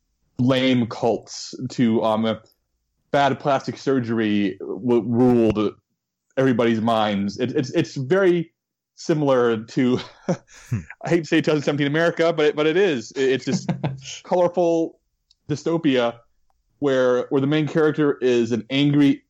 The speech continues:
Speaker 1: angry journalist whose job often involves getting into gunfights and killing lots of people.
Speaker 2: So, so what,
Speaker 1: And
Speaker 2: so what you're saying, it's based on your life.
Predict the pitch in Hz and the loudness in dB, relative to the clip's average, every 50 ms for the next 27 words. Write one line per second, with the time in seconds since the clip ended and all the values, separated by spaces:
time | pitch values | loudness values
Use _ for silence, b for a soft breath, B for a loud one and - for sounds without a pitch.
0 | _ _ - 143 147 147 143 143 139 123 135 139 135 127 120 110 107 101 - - | _ _ -2 0 2 2 4 2 2 2 2 2 2 2 2 2 2 0 0 -4
1 | - - - _ _ _ _ _ _ - 135 135 139 131 123 120 113 139 143 135 | -14 -18 -20 _ _ _ _ _ _ -2 2 4 4 4 2 0 0 0 0 2
2 | 135 127 - 135 135 135 135 - 151 131 135 123 123 123 123 120 117 113 - _ | 0 0 0 0 0 0 0 -2 -4 -4 -2 0 0 2 0 0 -2 -6 -18 _
3 | _ - 139 120 135 135 127 131 120 120 110 110 117 117 117 117 - 117 113 113 | _ -8 -4 -2 -2 0 0 0 0 0 0 0 0 0 0 0 0 0 0 0
4 | 107 - - - 123 127 120 - 151 135 131 123 120 117 120 117 113 - - 117 | -2 -6 -8 -6 -6 -6 -4 -2 -2 0 0 0 -2 0 0 0 0 -2 -4 -6
5 | 107 - 117 104 101 107 98 95 - - - - 151 135 135 147 - - - 160 | -6 -4 -4 -4 -2 -2 -4 -4 -4 -6 -6 -4 -2 -2 -2 -2 -2 0 2 2
6 | - 139 135 135 135 131 170 170 180 185 170 - - 160 147 135 123 117 107 - | 4 2 2 0 0 2 2 2 2 2 2 0 0 0 0 0 0 -4 -6 -6
7 | - 131 120 113 - - 107 101 104 101 95 92 82 - - - - | -4 -4 -4 -2 -4 -6 -6 -4 -4 -4 -4 -4 -6 -8 -10 -16 -18